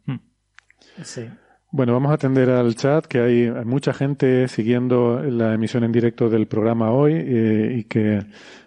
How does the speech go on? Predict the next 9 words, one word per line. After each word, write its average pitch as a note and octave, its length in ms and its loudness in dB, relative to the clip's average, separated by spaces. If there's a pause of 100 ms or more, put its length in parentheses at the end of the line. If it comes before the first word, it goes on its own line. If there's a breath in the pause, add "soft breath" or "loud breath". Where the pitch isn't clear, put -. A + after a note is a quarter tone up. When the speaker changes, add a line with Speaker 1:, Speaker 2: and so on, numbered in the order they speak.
(100)
Speaker 3:
nos A2+ 160 -2
están A#2 280 -2
dejando A#2 380 -2
comentarios A2+ 560 -2
y A2+ 60 -4
preguntas. C#3+ 680 -2 (120)
Eh, G#2+ 220 -4
yo A#2 120 0
les, A#2 160 -2